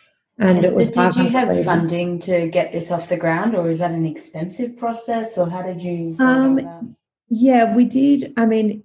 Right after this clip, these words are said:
Speaker 1: it was, we were bootstrapped. I had an arrangement, um, with my dad that I could do it for under the price of a university degree if he could put up the capital,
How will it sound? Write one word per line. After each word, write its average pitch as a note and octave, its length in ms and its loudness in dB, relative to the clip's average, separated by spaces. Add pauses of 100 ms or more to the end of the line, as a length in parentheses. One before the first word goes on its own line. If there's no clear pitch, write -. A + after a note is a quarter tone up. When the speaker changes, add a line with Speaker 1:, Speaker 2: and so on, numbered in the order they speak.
Speaker 1:
it A#3 180 2
was, G#3+ 600 -2 (160)
we A3 200 2
were A3 160 2
bootstrapped. A#3+ 1120 -2 (180)
I G#3+ 200 0
had G#3+ 200 2
an G#3 100 4
arrangement, G3 720 0 (160)
um, F#3 640 0 (320)
with G3+ 260 -2
my F#3+ 160 2
dad F3+ 640 0 (960)
that G3 500 -2 (560)
I G#3 140 4
could G3+ 260 0
do A3 220 4
it B3+ 240 -2
for G#3+ 220 -4
under G#3 260 2
the G#3 100 -4
price F#3 380 -2
of F3+ 120 -8
a F#3+ 40 0
university F3+ 800 -4
degree - 560 -4 (520)
if E3 200 -4
he A3 220 4
could A#3+ 180 0
put A#3 140 2
up A3+ 240 0
the A3 60 -2
capital, F#3 720 -2